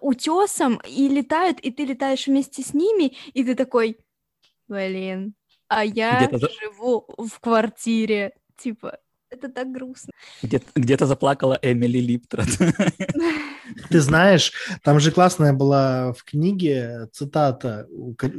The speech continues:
Speaker 3: в коч-, этот, "Земных кочевников", что, э,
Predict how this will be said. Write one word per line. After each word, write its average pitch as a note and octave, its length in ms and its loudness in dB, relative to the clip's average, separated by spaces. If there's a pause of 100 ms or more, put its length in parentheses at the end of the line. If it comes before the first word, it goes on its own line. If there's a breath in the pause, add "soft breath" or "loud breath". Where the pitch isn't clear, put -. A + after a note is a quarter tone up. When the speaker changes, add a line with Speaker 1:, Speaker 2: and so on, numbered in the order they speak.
Speaker 3:
в - 120 -10
коч-, - 260 -4
этот, A#2+ 300 -2
"Земных B2+ 320 0
кочевников", A#2+ 540 -4
что, B2 440 -2 (440 loud breath)
э, A#2+ 600 -4